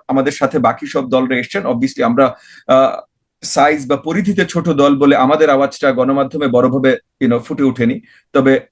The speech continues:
প্রথম আওয়াজটা হয়তো আমাদের থেকেই এসছিল। এরকম অনেকবার হয়েছে গত আট বছরে বা ওই আওয়ামী আট বছরে আর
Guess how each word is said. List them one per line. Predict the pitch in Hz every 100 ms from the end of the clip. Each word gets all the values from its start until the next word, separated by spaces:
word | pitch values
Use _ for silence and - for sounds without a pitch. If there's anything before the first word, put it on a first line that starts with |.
| _ _ _ _
প্রথম | - 196 233
আওয়াজটা | 175 170 -
হয়তো | 147 135
আমাদের | 127 135 135
থেকেই | - 139 113
এসছিল। | - - - - _
এরকম | 131 156 196
অনেকবার | 214 185 143
হয়েছে | 113 104 113
গত | 110
আট | 110 101
বছরে | - - - _ _ _ -
বা | -
ওই | 139 135
আওয়ামী | 143 151
আট | 127 110
বছরে | 113 -
আর | -